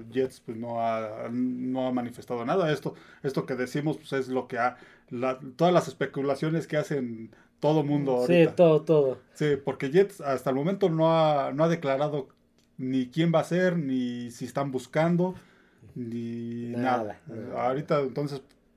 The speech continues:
Speaker 1: pues, hasta el momento, Zach Wilson es el titular.
Speaker 2: Claro.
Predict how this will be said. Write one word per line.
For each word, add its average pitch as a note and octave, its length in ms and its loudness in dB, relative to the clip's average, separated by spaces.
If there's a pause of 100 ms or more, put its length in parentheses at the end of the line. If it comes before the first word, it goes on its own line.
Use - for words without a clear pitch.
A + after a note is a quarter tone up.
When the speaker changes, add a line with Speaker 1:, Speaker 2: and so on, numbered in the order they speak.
(180)
Speaker 1:
pues, A#2 220 -16
hasta A#2+ 180 -8
el A#2+ 80 -6
momento, D3+ 680 0
Zach C3+ 220 -4
Wilson C3+ 320 -4
es B2+ 120 -8
el A#2+ 200 -8
titular. D3 500 -2
Speaker 2:
Claro. - 80 -14